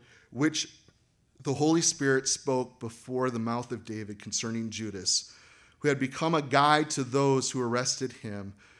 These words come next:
for he was numbered with us, and he obtained a part in this ministry." Now, why do I wanna speak to this scripture? What I want us to see this morning, guys,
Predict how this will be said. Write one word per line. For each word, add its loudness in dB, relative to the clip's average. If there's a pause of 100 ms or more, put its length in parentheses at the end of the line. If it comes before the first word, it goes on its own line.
(180)
for -2
he 0
was 0
numbered 0
with -4
us, -6
and -10
he -6
obtained -6
a -8
part -8 (160)
in -8
this -6
ministry." -8 (1200)
Now, -2
why 4
do 2
I 4
wanna 0
speak -6
to 0 (240)
this -4
scripture? -4 (1040)
What -6
I 0
want 0
us -2
to -8
see -2
this -2
morning, -6
guys, -8